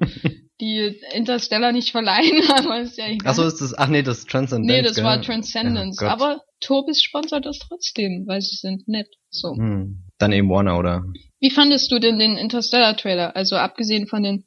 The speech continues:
Speaker 2: äh, äh, rosa Elefanten, äh, auf denen, äh, Matthew McConaughey da durchs Bild geritten ist.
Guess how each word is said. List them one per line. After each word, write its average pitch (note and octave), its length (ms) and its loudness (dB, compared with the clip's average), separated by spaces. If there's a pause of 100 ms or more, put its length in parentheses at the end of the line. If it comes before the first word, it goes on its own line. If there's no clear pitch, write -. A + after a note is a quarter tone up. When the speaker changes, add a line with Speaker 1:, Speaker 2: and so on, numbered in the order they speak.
(200)
Speaker 2:
äh, G#3+ 60 -4
äh, G3 640 -2
rosa G#3+ 380 2
Elefanten, G#3+ 720 2 (300)
äh, G3+ 220 2
auf F#3+ 220 -2
denen, G#3 400 0
äh, F#3+ 140 -4
Matthew G3 340 -2
McConaughey G3 640 -2
da F#3 160 -2
durchs F#3 280 -2
Bild G#3 200 -4
geritten F#3 340 0
ist. - 300 -8